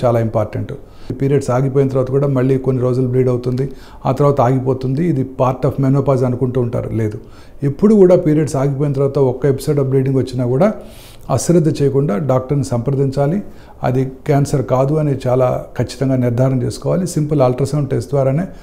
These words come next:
చాలాసార్లు మనం అది diagnose చేయడానికి అవకాశం ఉంటుంది. Cervical క్యాన్సర్ని మనం late స్టేజ్లో గుర్తించినప్పుడు, stage two B, stage three, stage ఫోర్లో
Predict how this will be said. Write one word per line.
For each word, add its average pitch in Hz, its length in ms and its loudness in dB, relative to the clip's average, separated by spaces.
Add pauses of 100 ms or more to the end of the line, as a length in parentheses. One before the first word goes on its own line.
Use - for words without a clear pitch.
(420)
చాలాసార్లు 143 440 4
మనం 135 220 2
అది 120 240 2
diagnose 123 480 0
చేయడానికి 120 320 -2
అవకాశం 113 380 0
ఉంటుంది. 107 300 -6 (280)
Cervical 214 460 8
క్యాన్సర్ని 170 420 4
మనం 147 300 4
late 160 200 6
స్టేజ్లో 160 360 6
గుర్తించినప్పుడు, 123 720 0 (160)
stage 135 440 2 (160)
two 135 120 2
B, 143 300 2 (100)
stage 127 340 0
three, 131 200 0
stage 127 300 0
ఫోర్లో 127 480 -2